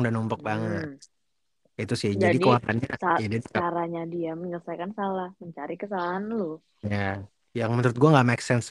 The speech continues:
Speaker 1: banget, anjing.
Speaker 2: Ya, nggak make sense lah, anjir. Kalau dia cemburu sama gue, lebih make sense.
Speaker 1: Iya, satu lagi gini, Sakin, kalau dia mau cemburu, silahkan aja. Misalnya kayak,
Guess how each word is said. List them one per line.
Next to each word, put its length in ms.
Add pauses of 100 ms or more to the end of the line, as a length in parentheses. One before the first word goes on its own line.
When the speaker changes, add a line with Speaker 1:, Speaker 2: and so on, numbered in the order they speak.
Speaker 1:
banget, 360
anjing. 580
Speaker 2:
Ya, 200
nggak 200
make 240
sense 380
lah, 100 (140)
anjir. 400 (720)
Kalau 240
dia 240
cemburu 320
sama 160
gue, 180 (140)
lebih 180
make 220
sense. 640
Speaker 1:
Iya, 240 (240)
satu 240
lagi 220
gini, 100 (100)
Sakin, 340
kalau 180
dia 100
mau 140
cemburu, 500
silahkan 400
aja. 180 (240)
Misalnya 300
kayak, 140